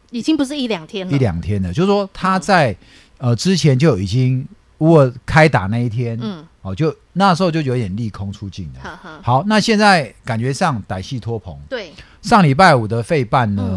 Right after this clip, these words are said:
Speaker 1: 嗯。
Speaker 2: 又跌，那跌感觉上好像要破底。
Speaker 1: 嗯哼。
Speaker 2: 好，所以大家就有点恐慌。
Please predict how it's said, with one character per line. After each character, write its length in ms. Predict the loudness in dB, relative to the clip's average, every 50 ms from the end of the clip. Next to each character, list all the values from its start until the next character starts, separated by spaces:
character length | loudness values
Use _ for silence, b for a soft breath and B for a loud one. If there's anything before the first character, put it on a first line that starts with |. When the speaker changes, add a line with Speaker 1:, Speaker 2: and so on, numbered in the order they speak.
| -6 -8
Speaker 1:
嗯。 80 | -10 -12 _ _
Speaker 2:
又 360 | 6 8 8 8 8 6 2 -6 -14 _ _ -4
跌， 420 | -4 -2 -2 -2 -2 -4 -6 -8 -10 _
那 120 | -2 0 0
跌 200 | 2 4 2 2
感 200 | 2 0 -2 -2
觉 180 | -4 -4 -4 -4
上 240 | -4 -4 -6 -6 -6
好 180 | -10 -12 -12
像 160 | -10 -8 -6
要 100 | -6 -6
破 280 | -8 -8 -10 -10 -10 -10
底。 180 | -12 -16 -20 -20 -20 -20
Speaker 1:
嗯 180 | -18 -18 -18 -16
哼。 220 | -16 -16 -10 -2
Speaker 2:
好， 80 | 0 2
所 120 | 4 6
以 60 | 6 6
大 140 | 6 6
家 120 | 6 6 6
就 120 | 6 6
有 80 | 4 4
点 140 | 4 2 0
恐 240 | 0 -2 -4 -4 -4
慌。 340 | -2 -2 -2 -2 -2 -4